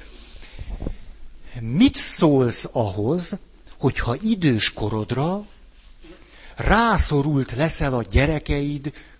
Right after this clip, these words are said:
gondoskodó, anyagilag is biztonságot adó törődésére?"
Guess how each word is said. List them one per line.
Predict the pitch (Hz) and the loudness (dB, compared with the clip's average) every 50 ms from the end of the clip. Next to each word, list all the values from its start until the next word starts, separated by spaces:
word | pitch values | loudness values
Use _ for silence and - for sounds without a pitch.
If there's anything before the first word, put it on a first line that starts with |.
| - - - 120 | -20 -20 -12 -2
gondoskodó, | 107 156 185 208 202 196 180 175 160 - - - - 151 143 135 147 139 135 135 135 - | 4 4 6 6 4 2 0 0 0 0 -2 -6 -6 -6 -6 -4 -2 -2 -2 -4 -2 2
anyagilag | 165 143 131 135 151 147 139 131 143 139 127 135 139 135 143 139 | 6 6 6 6 6 4 2 -2 -6 -6 -4 -4 -4 -4 -6 -6
is | 139 135 127 | -8 -8 -8
biztonságot | 107 135 156 - - - 175 160 151 - - 156 147 143 143 135 143 143 - | -6 -4 -4 -4 -4 -4 -4 -6 -6 -6 -6 -6 -4 -6 -6 -6 -8 -10 -10
adó | - - 139 127 120 135 139 143 143 | -8 -8 -6 -6 -4 -4 -4 -4 -4
törődésére?" | - 196 190 170 139 123 110 101 113 104 98 92 - 104 104 95 95 95 90 | -4 -4 -4 -2 -2 -4 -4 -6 -8 -8 -6 -6 -6 -6 -8 -10 -12 -14 -16